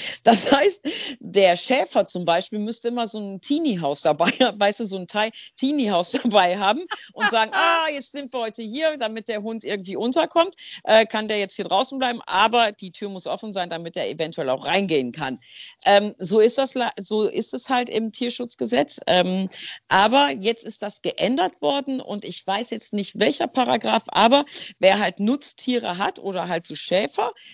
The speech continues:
Speaker 1: ähm, die dürfen jetzt halt ihre Hunde draußen nächtigen lassen, die halt jobmäßig eben halt auf diese Tiere aufpassen. Jetzt kann man ja da irgendwie, ich weiß nicht, ob man da jetzt so aufblasbare ikea-Zelte hinma-, ich hab keine Ahnung,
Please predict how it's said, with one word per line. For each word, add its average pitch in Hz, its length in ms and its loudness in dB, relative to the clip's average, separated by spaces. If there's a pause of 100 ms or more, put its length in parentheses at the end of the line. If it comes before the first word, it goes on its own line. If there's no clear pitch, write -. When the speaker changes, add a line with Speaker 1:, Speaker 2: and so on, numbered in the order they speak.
(140)
Speaker 1:
ähm, 196 320 2
die 202 260 -6
dürfen 262 440 -4
jetzt 220 320 -6
halt 196 200 -2
ihre 180 360 -4
Hunde 254 340 2
draußen - 460 2
nächtigen 240 420 0
lassen, 214 400 0
die 196 300 0
halt 165 260 2
jobmäßig 262 920 4
eben 214 400 -2
halt 180 220 0
auf - 120 -4
diese 190 260 -2
Tiere - 420 2
aufpassen. - 580 2 (340)
Jetzt 170 220 4
kann 196 160 4
man 190 160 2
ja 180 100 4
da 160 160 6
irgendwie, 175 380 -4
ich - 100 -10
weiß 151 240 0
nicht, 151 160 -6
ob - 140 -8
man 151 160 -4
da 147 100 -2
jetzt 147 160 -4
so - 80 -2
aufblasbare 156 840 -2
ikea-Zelte 165 760 0
hinma-, 165 320 -4
ich - 160 -6
hab - 120 -8
keine 165 440 -8
Ahnung, 180 360 0